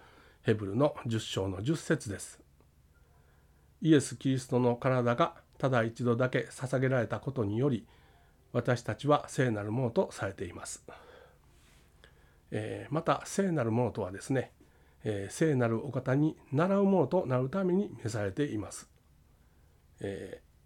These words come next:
ー、その箇所、おー、ですけども、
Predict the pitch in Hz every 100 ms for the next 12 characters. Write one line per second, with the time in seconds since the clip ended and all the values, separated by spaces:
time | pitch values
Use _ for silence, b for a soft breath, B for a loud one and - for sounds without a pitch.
0 | - _ b b - _ _ _ _ _
1 | _ - 160 - 139 123 101 - 113 104
2 | 98 92 101 107 - 117 120